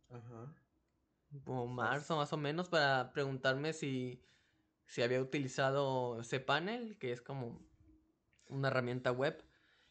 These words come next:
Speaker 2: Y yo le dije que sí, que sí la había utilizado, que sí la sabía utilizar y la sabía implementar. Y, y yo le, y me dijo, "¿Y crees que estoy muy complicado?".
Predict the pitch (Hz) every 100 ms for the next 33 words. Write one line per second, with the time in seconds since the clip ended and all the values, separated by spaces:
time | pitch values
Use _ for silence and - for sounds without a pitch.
0 | 135 131 139 147 151 190 147 214 269 240
1 | 208 208 214 208 180 208 - - 147 143
2 | 143 151 135 160 185 160 117 - 120 127
3 | 139 131 127 196 214 - _ _ _ _
4 | _ _ _ _ _ - 139 135 135 131
5 | 127 127 123 - - 147 139 151 135 160
6 | 165 147 143 151 139 135 165 214 - 233
7 | 240 233 165 135 - 170 262 381